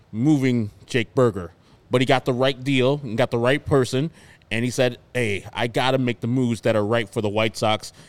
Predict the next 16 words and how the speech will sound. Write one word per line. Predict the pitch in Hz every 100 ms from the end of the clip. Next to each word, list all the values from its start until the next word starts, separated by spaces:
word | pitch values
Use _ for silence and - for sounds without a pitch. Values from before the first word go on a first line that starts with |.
| -
And | 101
if | 95
that | 123
means | 127 120 101
Jake | 127 -
Burger | 127 117 113
going | 104 117 110
to | 107
the |
Miami | 110 113 113
Marlins | 107 113 113 104
and | 104
we | 110 120
getting | 117 113 107
a |
player | 90 131 123 110